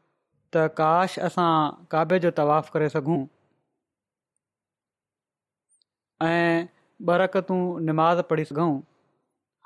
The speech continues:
حضرت عمر چيو، "معنيٰ ته ڪعبي ۾ ٻه رڪعتون نماز پڙهي سگهون؟" حضرت عمر چيو ته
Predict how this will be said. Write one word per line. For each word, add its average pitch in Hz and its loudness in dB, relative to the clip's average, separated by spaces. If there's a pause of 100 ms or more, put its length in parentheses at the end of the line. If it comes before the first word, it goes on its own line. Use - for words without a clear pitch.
حضرت 175 0
عمر 175 0
چيو، 170 2 (600)
"معنيٰ 160 0
ته 180 0
ڪعبي ۾ 175 0
ٻه 175 0
رڪعتون 170 0
نماز 160 0
پڙهي 160 -2
سگهون؟" 143 -6 (380)
حضرت 175 0
عمر 180 0
چيو 175 4 (540)
ته 175 4